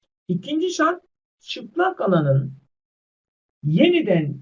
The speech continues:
ilk göç eden bitkilerle, ki bunlar öncü bitkilerdir arkadaşlar, başlayarak çeşitli bitkilerle işgal edilmesidir. Göçlerle gelen bitkilerin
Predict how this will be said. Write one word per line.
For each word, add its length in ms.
ilk 320
göç 240
eden 300
bitkilerle, 680
ki 120
bunlar 260
öncü 280
bitkilerdir 400
arkadaşlar, 560
başlayarak 600
çeşitli 380
bitkilerle 440
işgal 420
edilmesidir. 760
Göçlerle 680
gelen 360
bitkilerin 640